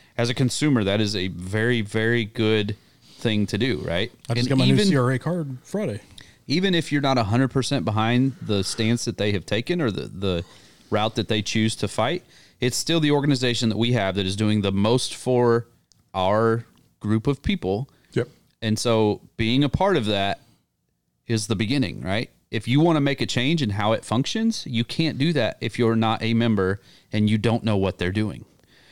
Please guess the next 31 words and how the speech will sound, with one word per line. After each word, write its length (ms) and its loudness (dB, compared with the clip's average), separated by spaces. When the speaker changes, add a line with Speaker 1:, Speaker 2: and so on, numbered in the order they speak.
Speaker 1:
So 440 0
every 340 0
person 340 -4
that 80 -12
listens 260 -4
to 40 -8
this 140 -2
show, 340 -2
every 140 0
single 180 2
one 100 4
of 80 2
us, 420 -2
every 220 0
person 280 0
that 80 -2
comes 200 4
into 160 4
this 100 2
shop 380 -2
needs 360 2
to 120 -2
support 400 -2
those 180 0
organizations 840 -2
while 720 2
trying 340 0
to 120 -4
make 200 -2
the 80 -10
changes. 560 -8